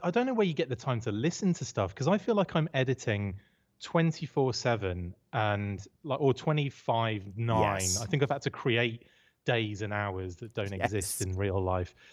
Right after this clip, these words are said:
Speaker 1: And it's, I, I feel like I don't have enough time to listen to, to enjoy myself. Do you know what I mean? Like, it's, it's
Speaker 2: Oh, yeah.
Speaker 1: crazy. I, but, yeah, I have managed to kind of sneak in a couple of your, uh, episodes as well, and I, I'm really a, a big, 'cause, like, as a kid, I really enjoyed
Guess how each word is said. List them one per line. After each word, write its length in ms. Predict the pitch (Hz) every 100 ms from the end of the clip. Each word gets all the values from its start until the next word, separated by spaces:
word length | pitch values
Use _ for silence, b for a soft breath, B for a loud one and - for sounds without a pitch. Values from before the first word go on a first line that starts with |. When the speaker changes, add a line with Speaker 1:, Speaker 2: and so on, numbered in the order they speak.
| B B B
Speaker 1:
And 180 | 143 151
it's, 240 | 190 180 -
I, 240 | 208 196 196 196
I 60 |
feel 160 | 202 254
like 120 | 220
I 40 |
don't 140 | 208 190
have 140 | 165
enough 200 | 156 131
time 320 | - 143 143
to 100 | 127
listen 320 | 123 127 - 123
to, 220 | 131 117 107 - 135
to 120 | 160
enjoy 400 | 139 110 180 202
myself. 500 | 107 92 95 87 - -
Do 80 |
you 40 | 143
know 80 | 165
what 80 |
I 20 | 165
mean? 220 | 180 113
Like, 180 | 104 151
it's, 180 | - - B B B
it's 100 | 113
Speaker 2:
Oh, 20 |
yeah. 120 | 113 -
Speaker 1:
crazy. 440 | 175 190 135 95
I, 140 | 113 131 _ _ -
but, 200 | 139 156
yeah, 160 | 160 185
I 220 | 170 156
have 180 | 190 180
managed 220 | 160 -
to 60 |
kind 160 | - 131
of 40 |
sneak 300 | 110 143 131
in 80 | 131
a 60 | 113
couple 200 | 131 117
of 120 | 107
your, 260 | 131 143 110
uh, 220 | 98 95 b b b
episodes 420 | 117 110 - 98 92
as 60 |
well, 180 | 110 110
and 100 | 107
I, 80 | 107 -
I'm 240 | 123 110
really 340 | 120 135 120 110
a, 80 | 107 -
a 40 |
big, 160 | 139 131
'cause, 200 | 175 - B B B
like, 200 | 165 -
as 160 | 175 160
a 40 |
kid, 520 | 165 - 131 143 165 - -
I 220 | 139 127 123
really 800 | 120 120 127 139 143 139 131 -
enjoyed 720 | 117 101 113 107 113 120 127